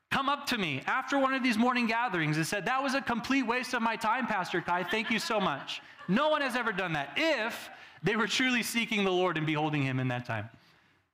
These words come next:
Amen? And so I hope that you join us this week, Monday, Tuesday, Wednesday, Thursday, Friday, from six thirty to seven thirty. Amen? Um, the second way that you can participate, I would say, in addition to joining us,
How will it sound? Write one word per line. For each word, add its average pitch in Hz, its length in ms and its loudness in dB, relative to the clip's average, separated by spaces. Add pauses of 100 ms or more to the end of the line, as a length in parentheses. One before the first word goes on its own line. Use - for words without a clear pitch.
Amen? 196 340 -2 (600)
And 160 80 -4
so 196 100 0
I 196 120 2
hope 233 320 2
that 247 140 -2
you 240 120 4
join 208 400 2
us 165 140 -2
this 202 220 -2
week, 156 200 0
Monday, 247 340 0
Tuesday, 240 380 0
Wednesday, 220 300 0
Thursday, 208 300 0
Friday, 175 460 2 (200)
from 165 120 0
six - 300 -2
thirty 196 300 4
to - 160 -4
seven 165 320 -2
thirty. 127 320 2 (160)
Amen? 208 300 0 (300)
Um, 175 280 -2
the 196 80 4
second 262 720 -2
way 185 240 2
that 175 140 0
you 180 140 2
can 190 140 -2
participate, 175 840 -4 (200)
I 143 120 2
would 240 140 0
say, 190 380 0 (100)
in 233 300 2
addition 220 760 0 (180)
to 196 120 0
joining 208 420 0
us, - 360 -4